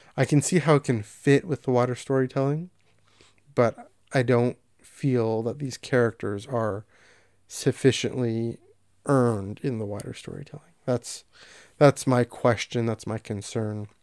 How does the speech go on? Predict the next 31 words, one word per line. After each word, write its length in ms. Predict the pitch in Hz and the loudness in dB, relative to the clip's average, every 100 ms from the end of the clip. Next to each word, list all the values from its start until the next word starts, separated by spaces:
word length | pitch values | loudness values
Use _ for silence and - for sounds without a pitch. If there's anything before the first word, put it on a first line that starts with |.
| _ _ _ _ _ _ - - | _ _ _ _ _ _ -20 -6
And 280 | 147 120 117 | -2 0 0
I 100 | 135 | 2
was 260 | 127 120 151 | 2 0 2
looking 440 | 143 143 143 131 | 4 4 2 0
for 600 | - - 131 120 117 113 _ - - - _ | 0 4 6 6 4 0 _ -20 -20 -20 _
that 180 | - 120 | 2 2
last 340 | 123 113 - 123 | 2 0 0 -2
episode 640 | 117 113 - 110 107 123 _ _ _ _ - | -2 -6 -2 -2 -2 -8 _ _ _ _ -14
to, 600 | - 120 110 110 110 - _ _ _ _ _ | -4 -2 -2 -2 -6 -10 _ _ _ _ _
to 220 | - 131 - - | -2 -2 -2 -2
bring 160 | 143 127 | 0 2
something 320 | 127 135 156 | 0 2 0
up. 100 | 117 | 0
Maybe, 540 | 127 131 127 127 139 - - - _ - | 0 2 2 2 0 -4 -20 -20 _ -4
maybe 440 | 151 135 131 135 135 | 4 6 8 6 4
more 360 | 143 131 123 | 4 8 8
of, 320 | 120 131 - - | 8 2 -16 -2
uh, 200 | 123 107 | 0 2
a 100 | 117 | -2
secret 320 | - 131 120 | -4 -2 0
about 180 | 113 113 | 0 0
Omega, 460 | 113 107 120 95 120 _ _ _ _ _ _ - | -2 -4 -6 -10 -12 _ _ _ _ _ _ -8
and 100 | 127 | -2
more 240 | 120 117 | 0 2
understanding 560 | 113 113 - 120 113 117 | 0 -2 0 0 2 0
about 320 | 110 - 131 | 0 -2 -6
who 140 | - 131 | -2 -2
she 260 | - 123 | -2 -2
is 200 | 113 107 | 0 -2
and 160 | 107 120 | -2 -2
what 220 | 117 - | 0 -2